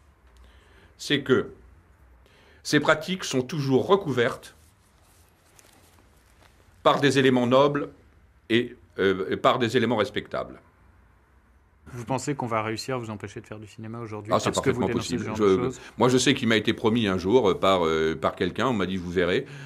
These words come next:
Speaker 1: euh, si jamais vous dites quoi que ce soit, euh, il arrivera un moment, c'est ce qui se produit. À chaque fois, vous, on, vous aurez l'impression de faire un film, mais au dernier moment, il ne se fera jamais. » Et vous aurez quelqu'un qui vous... Et ce sera parfaitement silencieux. Ce sera parfaitement silencieux, ce sera parfaitement souterrain. Et, euh,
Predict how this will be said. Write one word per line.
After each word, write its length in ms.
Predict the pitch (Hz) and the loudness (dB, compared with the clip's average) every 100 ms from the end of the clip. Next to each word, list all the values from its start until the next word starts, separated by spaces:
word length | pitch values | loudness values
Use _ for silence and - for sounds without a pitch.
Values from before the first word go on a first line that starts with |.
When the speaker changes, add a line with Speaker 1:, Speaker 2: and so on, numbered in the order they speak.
| 123 - | -16 0
Speaker 1:
euh, 320 | 95 90 90 | 2 4 2
si 160 | - 104 | -2 0
jamais 260 | 120 117 | 2 2
vous 140 | 110 92 | 0 -2
dites 160 | 90 | -8
quoi 160 | - 117 | 0 -2
que 80 | - | 0
ce 80 | 101 | -10
soit, 320 | - 110 131 | 0 2 4
euh, 260 | 98 87 87 | 4 2 2
il 120 | 95 | 0
arrivera 300 | 95 85 98 | 0 0 -2
un 40 | |
moment, 300 | 92 85 117 | -2 -4 -6
c'est 100 | - | -6
ce 80 | 92 | -12
qui 120 | 87 | -14
se 40 | - | -8
produit. 380 | - 82 123 147 123 - | -4 -4 -6 -10 -10 -8
À 60 | |
chaque 200 | - 131 | 0 -2
fois, 180 | - 139 | 2 2
vous, 160 | 104 95 | 2 0
on, 180 | 92 104 | -2 -2
vous 280 | 90 98 | -2 -2
aurez 140 | 104 104 | 0 0
l'impression 380 | 98 95 - 95 | 0 -4 -6 -6
de 40 | |
faire 160 | 98 80 | -4 -6
un 80 | |
film, 200 | 76 113 | -6 -6
mais 60 | 127 | -2
au 60 | 95 | -2
dernier 240 | 98 95 | -2 -2
moment, 220 | 90 87 | -4 -4
il 60 | 113 | -8
ne 20 | |
se 60 | - | -4
fera 120 | 92 | -4
jamais. » 240 | 80 67 - _ _ _ _ _ | -4 -8 -16 _ _ _ _ _
Et 120 | - | -8
vous 160 | 87 90 | -4 0
aurez 120 | 98 | 0
quelqu'un 340 | 95 92 110 123 | 0 -2 -4 -6
qui 120 | 90 | -8
vous... 100 | 87 | -8
Et 80 | - | -6
ce 160 | - 117 | -2 -2
sera 180 | 113 113 - _ | 0 -2 -4 _
parfaitement 460 | 226 - 151 151 | 0 0 -2 -4
silencieux. 400 | 135 131 120 - - 135 - - - 147 | -6 -4 -6 -6 -14 -20 -20 -20 -14 -12
Ce 140 | - 127 | 0 2
sera 200 | - 117 | 2 2
parfaitement 460 | 185 165 143 151 | 2 0 -2 -4
silencieux, 460 | 139 127 123 120 156 | -4 -2 -4 -4 -10
ce 100 | 117 | -6
sera 180 | - - | -4 0
parfaitement 440 | 160 - 143 143 | -2 -2 -4 -6
souterrain. 420 | 131 123 110 85 - - - - - - | -6 -2 -2 -2 -8 -18 -20 -20 -18 2
Et, 320 | 131 127 104 | 6 6 6
euh, 520 | 95 92 90 87 80 | 6 6 4 2 0